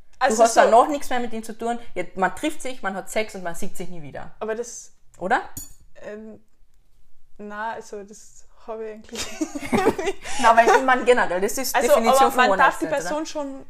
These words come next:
Speaker 1: vorher gekannt haben, oder? Also,
Speaker 2: Ja.
Speaker 1: auch wenn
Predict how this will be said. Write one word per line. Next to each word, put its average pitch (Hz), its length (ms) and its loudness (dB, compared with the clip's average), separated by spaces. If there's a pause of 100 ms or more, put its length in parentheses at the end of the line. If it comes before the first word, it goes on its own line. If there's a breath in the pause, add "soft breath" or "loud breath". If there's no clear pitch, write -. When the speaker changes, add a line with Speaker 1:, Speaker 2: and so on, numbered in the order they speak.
(100)
Speaker 1:
vorher 262 280 -10
gekannt 233 420 -8
haben, 196 180 -10
oder? 233 220 -12 (1200)
Also, 147 200 -6 (160)
Speaker 2:
Ja. 135 160 2
Speaker 1:
auch 240 60 -6
wenn 269 200 -6